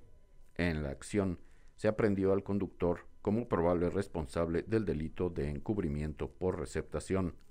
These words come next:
Tras su paso por el arco, ubicado en la autopista México-Pachuca, en la intersección con la avenida de Las Palomas,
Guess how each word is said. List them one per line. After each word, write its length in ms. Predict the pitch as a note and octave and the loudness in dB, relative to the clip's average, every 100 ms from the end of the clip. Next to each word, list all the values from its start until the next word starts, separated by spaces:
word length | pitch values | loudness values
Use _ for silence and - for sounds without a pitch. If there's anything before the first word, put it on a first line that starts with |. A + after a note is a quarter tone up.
| - - - - - - - - | -20 -20 -20 -20 -20 -20 -20 -6
Tras 200 | E2 D#2+ | -2 -2
su 160 | D#2+ C#2+ | -2 0
paso 280 | F2 F#2 | 0 0
por 180 | - E2+ | -2 0
el 120 | F2 | 4
arco, 440 | G#2+ G2 E2+ D#2 - - | 4 4 0 -2 -2 -2
ubicado 520 | A2 G#2+ - F#2 G2 | 2 2 4 2 4
en 100 | G#2+ | 4
la 60 | E2+ | 2
autopista 580 | D#2 - - F#2+ - D#2 | 0 -2 -4 -4 -2 -2
México-Pachuca, 960 | D#2 F2+ - D#2 D#2+ - F#2+ - D2+ - - - - - - | 0 -2 -6 -6 -4 -4 -4 -2 -2 -4 -14 -18 -20 -14 0
en 120 | A2 | 2
la 40 | A2+ | 4
intersección 720 | G2+ G#2+ - G2 - F#2+ G2 | 2 0 0 -6 0 0 2
con 180 | D#2+ D2+ | 0 2
la 80 | |
avenida 440 | G2+ E2+ F2 E2+ D2 | 2 4 2 2 2
de 120 | C2+ | 0
Las 200 | E2+ G2 | -2 -2
Palomas, 600 | F2 F2 F2 D#2+ D#2 | 0 2 2 0 -4